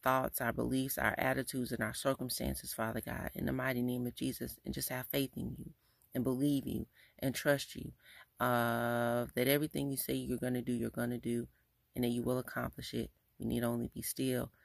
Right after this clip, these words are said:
Bless us to be still and know that you are God, that you will be exalted among the nations, that you will be exalted in the earth. The Lord of hosts is with us.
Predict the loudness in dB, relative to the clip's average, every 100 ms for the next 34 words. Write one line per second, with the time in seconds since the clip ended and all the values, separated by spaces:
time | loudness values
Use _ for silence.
0 | _ _ -6 -2 -2 -2 -4 -4 -2 2
1 | 2 2 2 0 0 0 0 0 0 0
2 | -2 -6 -12 _ _ _ -4 0 0 0
3 | 0 0 0 0 -2 -2 0 0 0 0
4 | -2 -4 -6 -8 _ -8 -4 -2 0 0
5 | 0 -2 -4 -4 -4 -2 2 2 2 -4
6 | -16 -20 _ 0 2 2 2 0 0 -4
7 | -6 -2 -2 0 -2 -2 -4 -12 -12